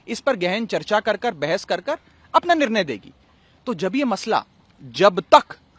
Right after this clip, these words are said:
सुप्रीम कोर्ट के विचाराधीन है, सब जुडिस है, तब तक उसे संसद में नहीं पेश करना चाहिए और उस पर किसी प्रकार की बहस या वोटिंग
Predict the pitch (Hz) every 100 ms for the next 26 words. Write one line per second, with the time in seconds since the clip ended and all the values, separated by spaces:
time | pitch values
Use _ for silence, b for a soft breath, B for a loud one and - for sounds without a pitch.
0 | _ - - 196 214 220 220 233 220 233
1 | 160 151 160 170 131 151 135 151 160 -
2 | 170 143 139 170 170 - 147 127 _ b
3 | b b - 214 - 269 214 208 240 185
4 | 156 170 135 170 285 - b 135 147 147
5 | 147 247 190 - _ _ _ _ _ _
6 | _ _ _ _ _ _ _ 196 202 -
7 | - 131 131 131 131 190 233 190 220 190
8 | 190 214 180 165 160 185 127 147 175 175
9 | 170 127 117 214